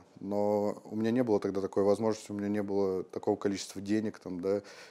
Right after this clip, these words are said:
И, в принципе, если бы я приехал в Москву, а чем бы я от других компаний отличался? А тут у меня экспертность, я набрался много опыта и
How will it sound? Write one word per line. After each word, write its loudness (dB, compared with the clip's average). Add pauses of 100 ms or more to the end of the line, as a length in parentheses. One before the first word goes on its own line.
(140)
И, 2
в -4
принципе, -2
если -8
бы -2
я 2
приехал 0
в -4
Москву, 0
а 2
чем -4
бы 0
я 4
от -4
других -2
компаний -4
отличался? -10 (200)
А -10
тут -4
у 2
меня 4
экспертность, 2
я -2
набрался -2
много -4
опыта -2
и -6